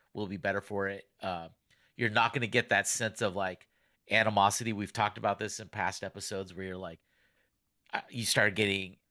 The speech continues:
animosity towards your clients. You're, 'cause, you know, you're not taking time off. You're not taking care of yourself. This is really about taking care of yourself. So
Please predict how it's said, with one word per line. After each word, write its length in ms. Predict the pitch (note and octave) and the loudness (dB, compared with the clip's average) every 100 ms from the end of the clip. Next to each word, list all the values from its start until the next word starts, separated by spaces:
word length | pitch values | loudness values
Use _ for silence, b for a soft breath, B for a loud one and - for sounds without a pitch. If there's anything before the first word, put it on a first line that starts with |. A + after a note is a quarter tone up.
| _ - | _ -4
animosity 560 | G#2 G#2 F#2+ G2+ G#2 F#2+ | -2 0 0 0 -4 -6
towards 240 | G#2+ F2+ | -6 -4
your 100 | F2 | -4
clients. 600 | - D#3 C#3+ C3 - - _ _ _ _ | -2 2 4 2 -2 -16 _ _ _ _
You're, 200 | A2+ A2+ _ | -10 -10 _
'cause, 220 | - A#2 | -10 -10
you 260 | D3 - A#2 | -10 -16 -10
know, 120 | A2 | -8
you're 180 | G#2+ A#2+ | -4 0
not 180 | B2+ B2 | 0 2
taking 260 | D#3 D#3 | 0 0
time 280 | - D3 G#3 | 0 0 2
off. 180 | A#2 - | 0 0
You're 80 | A2 | 0
not 140 | C#3 | 0
taking 260 | - C#3+ C3 | -2 -8 -6
care 180 | - D3+ | -2 -2
of 60 | |
yourself. 240 | D3 - G2+ | -2 -8 -2
This 100 | G3 | 0
is 80 | E3+ | 2
really 200 | B3 C4 | 4 6
about 200 | D#3+ - | 4 4
taking 220 | D3 G2+ | 2 0
care 160 | A2+ F#2+ | 0 0
of 100 | D#2+ | -2
yourself. 380 | D2+ D2 G1+ _ _ | -12 -12 -18 _ _
So 240 | - G1+ | -18 -16